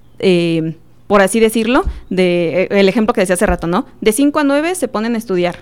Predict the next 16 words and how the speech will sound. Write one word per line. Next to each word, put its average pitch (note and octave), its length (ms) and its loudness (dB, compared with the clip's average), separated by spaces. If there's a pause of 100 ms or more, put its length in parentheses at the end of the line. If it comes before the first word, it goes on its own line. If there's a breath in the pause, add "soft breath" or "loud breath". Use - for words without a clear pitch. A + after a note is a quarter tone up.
¿no? G3+ 240 -2
Y C#4 200 -2
como F3+ 560 -6
que F3+ 340 -4 (160)
con, F#3 320 -2
con F#3 320 -2
pasos G3 280 -2
bien G#3+ 240 -2
secuenciados, F#3 600 -4
¿no? F3+ 160 -2
Como, E3+ 320 -4
como F3 160 0
la F3 80 2
recetita F#3 400 -2
de A3+ 80 -2
cocina. F3+ 360 0